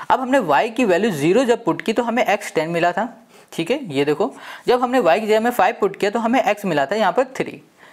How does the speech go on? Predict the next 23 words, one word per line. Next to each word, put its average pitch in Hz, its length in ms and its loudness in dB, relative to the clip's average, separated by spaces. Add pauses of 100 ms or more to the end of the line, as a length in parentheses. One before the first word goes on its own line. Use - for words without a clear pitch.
(160)
ये 156 140 2
देखो। - 300 -8 (320)
अब 208 100 0
देखो 269 200 0
ये 226 180 0
जो 247 120 0
क्वेश्चन 262 360 0
है, 247 160 -2
इस 247 180 -2
क्वेश्चन 202 340 0
में 214 140 -2
हम 240 160 -2
लोग 247 120 -2
सिर्फ 254 200 0 (120)
दो 180 140 4
ही 240 160 2
कोऑर्डिनेट 180 580 0
से - 180 -2
अपना 214 280 -2
फिगर 180 320 0
बना 147 300 2
सकते - 320 -8
हैं, - 100 -10